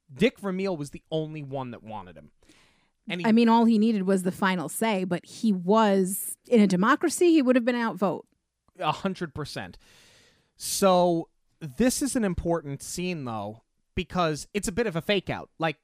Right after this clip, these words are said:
Speaker 1: you're waiting to see him have, like, this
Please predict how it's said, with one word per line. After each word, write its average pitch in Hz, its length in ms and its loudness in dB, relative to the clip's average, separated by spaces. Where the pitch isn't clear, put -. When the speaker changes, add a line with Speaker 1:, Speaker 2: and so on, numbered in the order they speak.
Speaker 1:
you're 269 300 4
waiting 196 600 -4
to 196 120 -2
see 220 280 -10
him 180 240 -8
have, 165 240 -6
like, 156 180 -6
this 165 160 -10